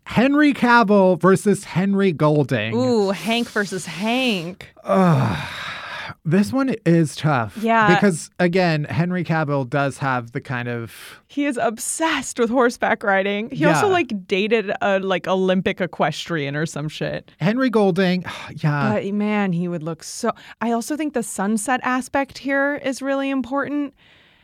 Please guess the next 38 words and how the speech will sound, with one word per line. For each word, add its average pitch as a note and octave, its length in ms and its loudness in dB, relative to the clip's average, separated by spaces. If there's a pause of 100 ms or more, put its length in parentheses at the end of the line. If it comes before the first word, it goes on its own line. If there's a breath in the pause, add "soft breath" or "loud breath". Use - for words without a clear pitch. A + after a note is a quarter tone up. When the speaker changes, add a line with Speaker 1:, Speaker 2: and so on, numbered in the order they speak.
(180 soft breath)
Speaker 2:
And A3+ 140 -2
there's A#3 160 -4
just A3+ 180 -8
something A3+ 320 -4
about G3 220 -2
Henry G3+ 340 -2
Golding F3+ 360 -2
being E3+ 240 -4
on D#3+ 140 -4
a D#3+ 60 -4
horse D#3+ 360 -6
at D#3 160 -4
sunset D#3+ 540 -6
that's C#3 260 -10
really G3+ 640 -2
pushing D3+ 400 -8
me C#3+ 120 -10
towards D3 360 -8
him. B2 360 -6 (340)
Speaker 1:
As G3+ 220 4
someone A#3 320 2
who B3+ 120 2
has G#3+ 220 0
looked D3 360 0
into C#3+ 280 -4
Henry C3 300 -2
Golding's B2+ 480 -6
eyes A2+ 560 -4
on A#2+ 400 -4 (200)
a C3+ 80 -4
Zoom, A#2 420 -4 (180)
<laughs> A#3+ 1080 0
famously F3+ 720 2 (180)
former E3+ 340 2
guest D#3 220 0
complainer F3 480 0
Henry D3+ 260 2
Golding, C3 560 -2